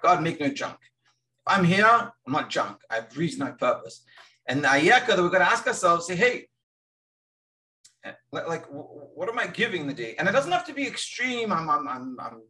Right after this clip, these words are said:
teaching classes or whatever, or I'm doing, you know, whatever, like, putting on, you know, getting fifty million women to light Shabbos candles, getting people to go to the mikveh. That's also, but it's, it's small things. It's when I'm interacting with my kids.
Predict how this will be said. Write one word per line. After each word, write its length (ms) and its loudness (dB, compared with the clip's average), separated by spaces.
teaching 460 -12
classes 500 -2
or 60 -4
whatever, 300 2
or 260 0
I'm 120 -6
doing, 280 -6
you 120 -8
know, 260 4
whatever, 580 0
like, 140 -10
putting 180 -10
on, 240 -8
you 120 -8
know, 160 -4
getting 340 0
fifty 340 -12
million 380 0
women 240 -4
to 80 -8
light 120 -4
Shabbos 320 0
candles, 440 0
getting 180 -4
people 120 -8
to 100 -4
go 60 -6
to 80 -8
the 40 -4
mikveh. 560 4
That's 140 -8
also, 520 0
but 120 -4
it's, 240 -10
it's 120 -12
small 280 -6
things. 480 -10
It's 140 -14
when 80 -6
I'm 60 -10
interacting 340 -4
with 100 -6
my 40 -14
kids. 380 -2